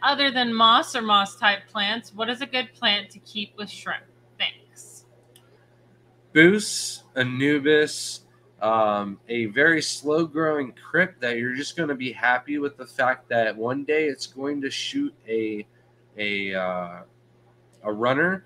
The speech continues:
Speaker 2: that is gonna pop up and grow right in your favorite view of the tank, and you're not gonna be able to move it. Um, so just accept that fact, and crypts are great 'cause they have tons of surface area, uh, and, and they do take up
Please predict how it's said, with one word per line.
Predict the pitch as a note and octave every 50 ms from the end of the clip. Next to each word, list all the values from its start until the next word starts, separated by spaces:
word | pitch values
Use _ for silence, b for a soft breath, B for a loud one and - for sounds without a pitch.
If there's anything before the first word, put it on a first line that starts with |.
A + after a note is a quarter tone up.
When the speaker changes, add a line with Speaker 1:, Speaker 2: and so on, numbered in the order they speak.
| _ _ -
Speaker 2:
that | - C3
is | C#3 B2+ -
gonna | C#3 C#3 C3 A#2 G#2
pop | - - - D#3+ E3 E3 - F#3+
up | F3+ F3+ - -
and | C#3 C3 B2+ A#2+
grow | C3+ B2+ A#2+
right | A2+ A#2+ D3 E3+ F#3 F3+ -
in | D#3 D3 C3+
your | B2 A#2 -
favorite | - - - D3+ D#3 D#3 C#3+ D#3 D3+ - -
view | A#2 A#2+ C3+ D3 D3 C3
of | B2+ A2+
the | A2 G#2+
tank, | - - - D3 E3+ G3+ A#3 A3 _ _ _ _ b b b b -
and | A#2 A#2 A#2+ B2
you're | B2+ C3
not | C#3+ D3 D3+ D3+
gonna | D#3+ D#3+ D3 C#3
be | C3 C#3+ C#3+
able | C#3+ C#3 C3+ B2
to | B2+ B2
move | A#2+ A#2+ C3 D3 C#3+ E3
it. | G3+ A3 A3 - _ _ b b b b b b b b -
Um, | A#2+ B2 B2 A#2+ A#2 A2+ A2 G#2+ G#2+ -
so | - - C3+ B2+ B2
just | A#2+ A#2+ A#2+ - D3+
accept | - - - D3+ D3 - - -
that | C3+ B2+ B2 - -
fact, | C3+ C3 C3 B2+ - - -
and | A#2 G#2+
crypts | - - A#2+ A#2 - -
are | A#2+ G#2
great | F#2+ F#2 G#2+ A#2 A#2+ B2 A#2+ _ _
'cause | A2+ G#2 G#2+
they | A2
have | A2 A2 G#2 -
tons | _ - C#3 C#3 C3 -
of | -
surface | - - C3+ B2+ A2+ A#2+ B2+ A#2 -
area, | B2 A#2+ B2 A#2+ A#2 A#2 A#2 A#2 A2+ A2+ A2 A2 - b b b b b b b -
uh, | G2+ G2+ G2+ G2 G2 G2+ G2 F#2+ F#2+ F2+
and, | G#2 G#2+ G#2+ G#2 G2+ F#2+ G#2
and | G#2+ G#2 G#2 G2+ G2
they | G2+ G2+ G2
do | G2+ - A2 A#2 A#2 A2+ A2
take | - - - A#2 A#2 A2+ - A2+
up | A2+ A2+ A2 -